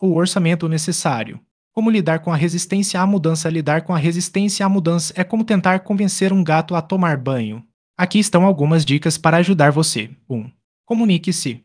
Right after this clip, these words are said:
Fale abertamente sobre as mudanças. Explique os benefícios e como isso pode ajudar a todos. Dois. Envolva a equipe. Faça com que todos se sintam parte do processo.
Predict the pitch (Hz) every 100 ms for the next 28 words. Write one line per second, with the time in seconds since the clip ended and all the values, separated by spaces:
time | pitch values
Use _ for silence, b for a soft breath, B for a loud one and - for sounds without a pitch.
0 | _ - 147 147 135 135 135 147 180 -
1 | 165 160 151 143 127 117 113 110 - -
2 | _ _ _ - 151 160 185 151 160 156
3 | 131 117 123 - 156 - 185 190 - 185
4 | 170 170 170 151 123 127 - 120 104 120
5 | - - _ _ - 175 117 - - _
6 | _ _ - 165 147 165 170 165 - 123
7 | 110 113 _ _ 165 170 190 180 214 196
8 | 226 226 208 190 156 147 175 180 170 170
9 | 170 170 185 - 139 117 - -